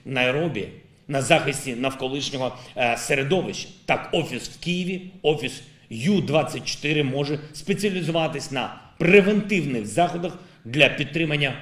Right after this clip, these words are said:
миру. Я хочу нагадати нашу мирну місію в Афганістані. Коли тільки за рахунок своїх сил ми, українці, евакуювали з цієї країни понад тисячу людей.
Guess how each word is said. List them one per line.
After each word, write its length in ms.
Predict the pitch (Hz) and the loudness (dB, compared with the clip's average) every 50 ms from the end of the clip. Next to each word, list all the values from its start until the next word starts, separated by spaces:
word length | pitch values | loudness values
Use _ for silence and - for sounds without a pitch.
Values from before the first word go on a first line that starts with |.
| - - | -16 -12
миру. 300 | - 113 123 120 101 85 - - - - - _ _ _ _ _ _ - - - - - | -8 -4 -2 -2 -4 -4 -6 -14 -18 -20 -20 _ _ _ _ _ _ -20 -20 -20 -12 -2
Я 120 | - 160 156 | 2 2 4
хочу 260 | 147 233 - - 190 | 4 4 4 4 2
нагадати 460 | 180 170 165 175 160 175 185 170 170 | 2 2 2 4 4 4 4 4 2
нашу 360 | 160 156 165 170 165 170 165 | 0 2 2 2 0 0 0
мирну 320 | 160 156 165 160 151 151 143 | 2 2 2 2 0 -2 -2
місію 340 | 147 151 151 147 151 160 143 | -2 -4 -4 -2 -2 -2 0
в 60 | 147 | 0
Афганістані. 640 | 139 131 127 147 139 127 123 - - 156 120 101 92 87 - - - - _ _ _ _ _ _ _ _ _ _ _ _ _ _ _ _ _ _ _ _ _ _ _ _ _ - - - - | -2 0 -2 -2 -2 -2 -4 -4 -4 -4 -4 -4 -6 -10 -14 -20 -20 -20 _ _ _ _ _ _ _ _ _ _ _ _ _ _ _ _ _ _ _ _ _ _ _ _ _ -20 -20 -18 -6
Коли 380 | - 151 151 170 175 165 151 127 - - - - - - - | -2 0 4 6 6 4 4 2 -4 -10 -14 -16 -20 -18 -8
тільки 260 | - 202 196 160 185 | -2 -2 0 0 0
за 120 | 160 175 180 | 2 2 2
рахунок 340 | 175 - 185 202 190 156 - | 2 2 0 0 0 0 -2
своїх 320 | - 165 185 202 175 - | -2 -2 0 0 0 -2
сил 260 | - - 127 117 113 113 113 - - _ _ _ _ _ _ _ _ _ - | -4 -4 -4 -4 -6 -6 -8 -14 -20 _ _ _ _ _ _ _ _ _ -4
ми, 220 | 139 147 160 185 | -2 0 0 0
українці, 680 | 160 127 113 135 147 170 202 202 165 - - 135 131 - - - - | 0 0 0 0 0 2 2 0 -2 -2 -6 -6 -8 -8 -10 -6 -4
евакуювали 800 | 175 151 156 147 156 - - 147 165 185 185 175 156 143 135 139 - - | 0 0 0 0 0 -2 -2 0 2 0 0 0 0 -2 -4 -4 -8 -12
з 40 | - | -10
цієї 320 | - - 185 180 185 175 160 | -6 -2 0 2 2 2 0
країни 400 | - 147 165 175 185 175 156 131 | 0 0 -2 -2 0 -2 -4 -4
понад 500 | - 160 165 151 147 - - - - - | -2 -2 -2 -2 -4 -6 -10 -16 -10 -6
тисячу 400 | 208 196 - 147 127 101 127 123 | -4 -4 -4 -4 -8 -8 -8 -8
людей. 520 | 117 120 120 117 117 110 107 104 101 104 | -8 -8 -4 -2 -2 -2 -2 -4 -6 -10